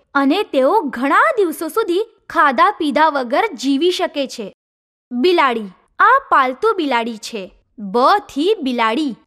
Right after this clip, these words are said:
ઘણા લોકો બિલાડીઓ પાળે છે. બિલાડી ઘુરકિયા કરે છે. બિલાડીના બચ્ચાને કીટન કહે છે.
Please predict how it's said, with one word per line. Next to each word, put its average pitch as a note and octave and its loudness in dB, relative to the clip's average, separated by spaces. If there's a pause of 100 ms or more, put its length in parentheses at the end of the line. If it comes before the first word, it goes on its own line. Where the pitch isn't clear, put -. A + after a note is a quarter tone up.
ઘણા E4+ 0
લોકો B4 2
બિલાડીઓ C#4 0
પાળે A#3+ 0
છે. G#3+ -12 (380)
બિલાડી B3+ 2
ઘુરકિયા C#4 0
કરે D#4+ 0
છે. A#3+ -6 (380)
બિલાડીના F#4 2
બચ્ચાને C4+ -4 (240)
કીટન F#4 -4
કહે D#4+ -2
છે. - -14